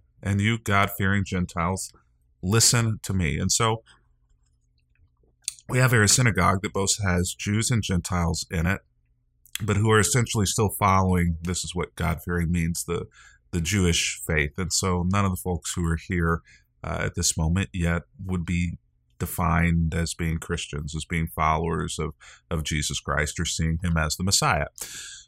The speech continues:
So Paul gets up and begins a history lesson. "The God of this nation of Israel chose our ancestors and made them multiply and grow strong during their stay in Egypt.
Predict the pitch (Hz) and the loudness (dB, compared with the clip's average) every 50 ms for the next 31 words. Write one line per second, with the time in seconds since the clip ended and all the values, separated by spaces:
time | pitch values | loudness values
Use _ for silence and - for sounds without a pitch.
0 | _ _ - - 135 - - - 143 143 143 - 98 85 - - 90 85 98 - | _ _ -2 0 0 0 2 4 4 4 6 4 4 4 4 4 4 4 2 2
1 | 107 92 90 82 95 90 92 87 82 - 120 135 160 - - - 85 76 78 71 | 2 2 2 2 4 4 4 4 4 4 4 4 4 4 4 2 2 2 2 2
2 | - - - 95 87 92 107 113 123 127 135 135 - - 107 98 98 - 127 120 | 0 0 0 0 0 2 4 4 4 4 4 4 4 4 4 4 4 4 4 2
3 | 104 87 82 78 - 92 98 101 98 - - 117 117 127 123 - 95 85 82 82 | 4 4 2 2 4 2 2 2 2 2 2 4 4 4 4 4 4 4 4 4
4 | 80 80 - - 80 78 78 - - 95 90 - 95 87 90 92 98 101 104 104 | 2 2 0 0 0 0 0 0 0 -2 0 0 0 2 2 4 2 4 4 4
5 | 95 87 85 85 85 - - - 87 87 87 87 90 82 - 90 85 82 - - | 4 4 2 2 0 -4 -6 -2 0 2 2 2 2 0 0 0 -2 0 -2 -4
6 | - 85 82 82 82 85 85 82 85 85 82 80 80 80 80 - - 85 80 80 | -2 0 0 2 2 2 2 2 2 2 4 4 4 2 2 0 -2 -2 0 0
7 | 80 78 87 104 107 85 - - - - - | 2 2 2 2 2 0 0 -4 -6 -6 -10